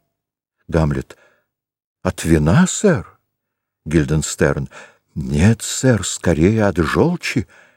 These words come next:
Гамлет. Остроумней было бы сказать это его врачу. Если я пропишу ему своё слабительное,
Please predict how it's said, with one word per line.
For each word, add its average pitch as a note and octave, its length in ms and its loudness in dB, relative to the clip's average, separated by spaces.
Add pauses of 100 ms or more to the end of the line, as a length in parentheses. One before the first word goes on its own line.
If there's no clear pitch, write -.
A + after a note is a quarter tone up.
(240)
Гамлет. D2 680 -4 (920)
Остроумней A#2+ 880 0
было C3+ 280 4
бы C3+ 140 0
сказать G#2 600 -2
это B2 220 -2
его A#2 380 0
врачу. F#2+ 640 -6 (1040)
Если G#2 380 2
я G2 220 4
пропишу G2 520 0
ему E2 240 4
своё E2 540 2
слабительное, G2+ 800 0